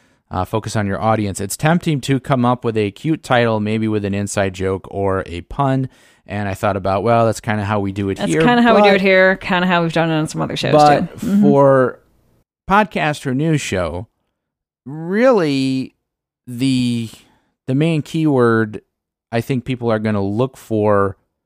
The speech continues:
Speaker 1: to find our show is actually in the title of the overall podcast, not so much in the episodes."
Speaker 2: I think that's
Speaker 1: So,
Speaker 2: true.
Speaker 1: I, I
Speaker 2: Yeah.
Speaker 1: suppose from this particular point of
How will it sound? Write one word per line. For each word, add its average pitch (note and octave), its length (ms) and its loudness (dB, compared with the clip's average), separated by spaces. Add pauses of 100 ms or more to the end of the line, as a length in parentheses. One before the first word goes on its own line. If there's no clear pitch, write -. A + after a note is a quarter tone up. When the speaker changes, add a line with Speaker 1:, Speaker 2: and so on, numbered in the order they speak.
(280)
Speaker 1:
to B2+ 100 -4
find A2 260 2
our A#2+ 140 4
show A2 220 0
is G#2 100 -2
actually G#2+ 260 0
in G2 40 -4
the F#2+ 80 -6
title G2+ 420 -2
of F#2+ 260 -8
the G2 120 -8
overall F#2+ 340 -2
podcast, G#2 640 -4
not F#2 160 -8
so - 80 -12
much E2+ 200 -10
in E2 60 -12
the D2+ 100 -10
episodes." - 460 -16 (460)
Speaker 2:
I G3+ 60 2
think G#3 200 -2
that's F3+ 140 0
Speaker 1:
So, E3+ 80 -2
Speaker 2:
true. D3+ 280 -6 (180)
Speaker 1:
I, G2+ 80 -10
I F2 120 -2
Speaker 2:
Yeah. A2 60 0
Speaker 1:
suppose B2 480 -2
from G#2 440 -2
this - 540 -4 (540)
particular G#2+ 1400 -2 (500)
point B2+ 360 -2
of G2 480 -4